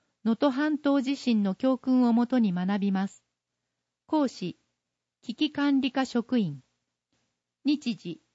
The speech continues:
五月三十日木曜日、十九時から二十時三十分。場所、穂高公民館、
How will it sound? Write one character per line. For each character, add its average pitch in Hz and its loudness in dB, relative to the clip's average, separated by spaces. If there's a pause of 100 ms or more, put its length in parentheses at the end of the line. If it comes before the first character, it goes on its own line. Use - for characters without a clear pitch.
(140)
五 277 -2
月 285 2
三 285 2
十 311 2
日 240 2
木 226 0
曜 262 4
日、 156 -8 (260)
十 285 2
九 294 -2
時 254 -4
か 202 -2
ら 170 -6 (180)
二 226 6
十 285 2
時 202 -2
三 247 4
十 240 0
分。 160 -8 (800)
場 208 0
所、 247 -2 (680)
穂 247 -2
高 294 0
公 285 2
民 262 6
館、 165 -6